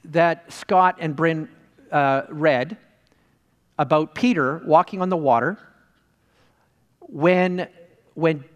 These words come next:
Jesus reached out to grab Peter's hand after he began to drown because of fear, what did Jesus say to him? "Oh, you of little faith." "But my righteous one will live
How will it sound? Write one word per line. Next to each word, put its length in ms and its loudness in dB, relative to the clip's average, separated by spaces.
Jesus 640 -2
reached 380 -6
out 260 2
to 80 -12
grab 340 2
Peter's 400 -6
hand 340 -2
after 300 -2
he 160 -6
began 360 -4
to 120 -10
drown 400 -2
because 300 -8
of 80 -8
fear, 440 -6
what 100 2
did 100 -2
Jesus 320 -6
say 220 0
to 100 -8
him? 260 -2
"Oh, 140 2
you 320 0
of 120 -4
little 400 -2
faith." 640 -8
"But 160 2
my 180 4
righteous 540 2
one 480 2
will 260 4
live 640 4